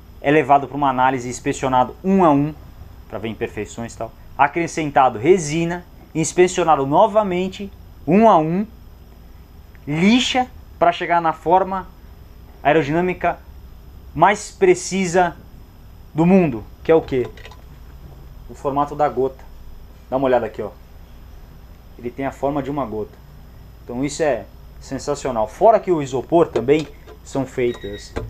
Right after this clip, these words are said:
várias camadas pra deixar o isopor super resistente, porque você sabe que o que ameniza na sua cabeça o impacto é o isopor.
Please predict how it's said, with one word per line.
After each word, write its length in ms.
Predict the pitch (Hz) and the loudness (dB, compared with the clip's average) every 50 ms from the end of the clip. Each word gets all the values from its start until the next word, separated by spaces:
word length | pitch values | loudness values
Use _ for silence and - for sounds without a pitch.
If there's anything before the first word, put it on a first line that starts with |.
| - - - - | -16 -18 -20 -8
várias 320 | - 135 151 185 185 170 - | 2 2 4 4 4 0 -2
camadas 720 | - 160 143 135 139 143 151 147 151 147 - - - - - - - - - - | -4 -4 0 2 2 2 2 0 -2 -8 -10 -14 -18 -20 -20 -20 -20 -20 -16 -10
pra 100 | 127 127 | -8 -4
deixar 240 | 127 127 - - 139 | -4 -4 -2 0 0
o 80 | 143 | 0
isopor 380 | 135 123 135 127 - 135 120 - | 0 -2 -4 -4 -4 -8 -8 -8
super 320 | - - 196 190 185 165 | -6 -6 -4 -2 -2 -2
resistente, 520 | 151 143 135 - - 147 151 147 - - - - - - - - | -2 -2 -4 -4 -4 -4 -4 -4 -8 -14 -20 -20 -20 -20 -20 -20
porque 160 | - - - | -20 -14 -10
você 180 | 127 123 - 139 | -10 -10 -10 -4
sabe 180 | - 151 143 135 | -4 -2 -4 -2
que 120 | - 143 | -4 -6
o 40 | 123 | -6
que 280 | - - 143 127 - - - - - - - - - - | -4 -4 -6 -6 -6 -10 -18 -20 -20 -20 -20 -20 -6 -2
ameniza 460 | - 127 135 135 143 156 156 135 143 | 0 2 2 2 2 2 2 2 2
na 100 | 135 131 | 0 0
sua 180 | - - 170 165 | 2 2 2 2
cabeça 400 | - 160 139 131 131 127 - 135 | 2 2 2 2 0 -2 -2 -6
o 40 | |
impacto 440 | 127 - - 135 131 123 - - - - - - | -6 0 2 4 4 4 2 -4 -14 -20 -10 0
é 120 | 143 165 | 2 2
o 160 | 180 165 151 | 4 4 2
isopor. 480 | 139 120 131 123 - - 131 139 143 | 0 -2 -2 -4 -2 0 0 0 0